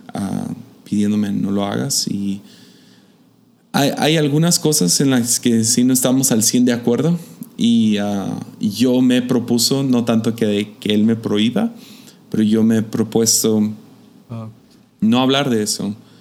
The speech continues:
Speaker 1: públicamente hasta que yo, hasta que mi papá diga, "¿Sabes qué?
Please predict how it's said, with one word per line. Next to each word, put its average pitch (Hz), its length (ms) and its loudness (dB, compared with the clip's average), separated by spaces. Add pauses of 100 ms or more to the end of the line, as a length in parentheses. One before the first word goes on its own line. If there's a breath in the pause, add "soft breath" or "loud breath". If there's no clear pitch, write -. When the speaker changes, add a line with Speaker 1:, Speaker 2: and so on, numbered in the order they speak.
(260 loud breath)
Speaker 1:
públicamente 113 600 0
hasta 110 240 -4
que - 140 -2
yo, 107 500 -2 (460)
hasta 131 220 0
que 147 100 -2
mi 143 80 2
papá 135 260 0
diga, 131 220 -2
"¿Sabes 123 240 -4
qué? 127 260 0